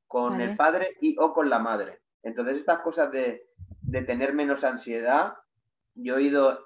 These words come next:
Speaker 1: descubriendo yo en mi vida, claro, y con lo que yo me he ido formando, porque no lo sabía antes, que tiene mucho que ver con nuestro padre, con nuestra madre, ¿no? Cómo nos relacionábamos, cuál es nuestra herida grande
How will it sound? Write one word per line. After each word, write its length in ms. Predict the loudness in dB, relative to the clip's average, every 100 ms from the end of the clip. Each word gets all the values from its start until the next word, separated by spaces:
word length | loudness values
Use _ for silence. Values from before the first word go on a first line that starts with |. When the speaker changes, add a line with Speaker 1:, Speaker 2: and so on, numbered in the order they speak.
| -14
Speaker 1:
descubriendo 720 | -10 -8 -6 -2 0 2 2
yo 160 | 2 2
en 80 | 0
mi 100 | 0
vida, 240 | 0 0
claro, 380 | 0 -2 -2 -8 _ _ -10
y 480 | -6 -2 0 -2 -2
con 160 | -2
lo 80 | -2
que 100 | -2
yo 80 | -2
me 100 | 0
he 20 |
ido 120 | 0
formando, 440 | 0 0 0 -2 -4
porque 220 | -4 -4
no 120 | -2
lo 100 | 0
sabía 340 | 0 2 2
antes, 360 | 2 0 -4 -6 _ _ _ -6
que 100 | -2
tiene 220 | 0 0
mucho 280 | 0 0 0
que 80 | 0
ver 160 | 0
con 180 | 0 0
nuestro 320 | -2 -4 -2
padre, 580 | 4 4 4 0 -4 -10 _ _
con 140 | -8 -6
nuestra 280 | -4 -2
madre, 400 | 2 2 2 -2
¿no? 300 | -6 -8 -8 -4
Cómo 280 | -2 0
nos 180 | 2 2
relacionábamos, 960 | 2 0 0 -2 2 4 4 2 -2 -4 -14 _ _ -4
cuál 220 | 0 2
es 120 | 2
nuestra 360 | 0 -4 0 0
herida 1200 | 0 -2 2 2 2 2 0 -2 0 0 -2 -4 -10 -18 -20 _ _ _
grande 840 | -2 4 4 2 -2 -4 -4 -6